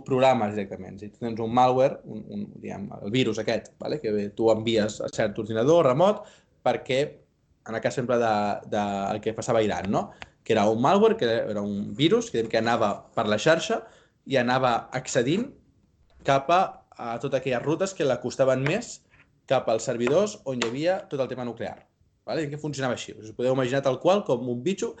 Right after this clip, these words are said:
que va per la xarxa i va seleccionant les portes que el van acostant més cap a el que ell vol arribar per desactivar o per col·lapsar o per accedir a informació. Vale? Així a nivell com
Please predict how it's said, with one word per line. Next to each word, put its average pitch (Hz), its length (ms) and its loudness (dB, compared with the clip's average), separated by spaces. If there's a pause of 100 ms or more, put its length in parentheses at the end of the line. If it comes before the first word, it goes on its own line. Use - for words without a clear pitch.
(240)
que 127 160 -4
va 123 120 4
per 117 120 -2
la 113 80 0
xarxa 202 440 0 (420)
i 147 100 -2
va 139 120 4 (380)
seleccionant 135 480 -2
les 131 160 2
portes 151 340 0
que 139 80 -2
el 123 60 -2
van 123 120 -2
acostant 120 360 -6
més 165 300 -4 (100)
cap - 220 -2
a 117 80 2 (320)
el 117 140 -6
que 120 120 -4
ell 120 120 0
vol 113 100 4
arribar 123 300 2
per 160 100 -2
desactivar 143 560 2
o 127 140 4
per 110 160 2 (100)
col·lapsar 175 580 2
o 120 140 4
per 117 160 0
accedir 123 280 -2
a 127 40 2
informació. 107 460 -8 (380)
Vale? 147 200 -2
Així 135 120 -6
a 123 40 -2
nivell 110 240 0
com 107 140 -2